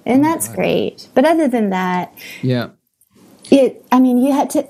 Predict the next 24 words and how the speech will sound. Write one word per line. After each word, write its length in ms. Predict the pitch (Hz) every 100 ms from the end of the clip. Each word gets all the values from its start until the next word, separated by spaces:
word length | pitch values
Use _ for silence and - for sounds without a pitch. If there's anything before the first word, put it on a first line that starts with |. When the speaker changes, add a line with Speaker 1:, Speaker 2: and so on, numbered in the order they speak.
| -
Speaker 1:
I 120 | 269
wanted 280 | 285 269 285
to 60 | 294
buy, 440 | 233 226 240 - -
<laughs> 40 |
on 120 | 285
the 120 | 262 262
first 640 | - - 247 254 - - - - 330 -
record, 340 | 226 233 254
I 80 | 214
wanted 260 | 220 240 226
to 60 |
buy 220 | 214 196 202
everyone 500 | 196 220 220 214 190
Junos, 540 | 175 185 202 233 233
and 120 | 190
that 180 | 175 -
they're 160 | 190 185
like, 260 | 180 - -
"Well, 80 |
that 180 | 202 254
would 100 | 285
be 80 |
Speaker 2:
Yeah. 60 | 226